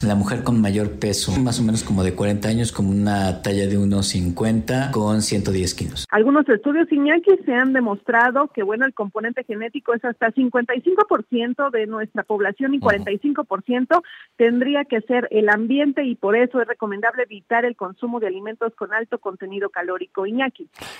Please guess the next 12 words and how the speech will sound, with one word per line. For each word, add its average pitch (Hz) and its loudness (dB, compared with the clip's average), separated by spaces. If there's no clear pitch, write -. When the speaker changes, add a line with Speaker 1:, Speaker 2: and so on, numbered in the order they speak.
Speaker 3:
Es 147 -2
que 175 0
el, 127 -2
la 113 0
genética 127 -2
del 92 -4
ochenta 139 -4
por - -14
ciento 110 -4
de 90 -4
los 80 -8
mexicanos - -14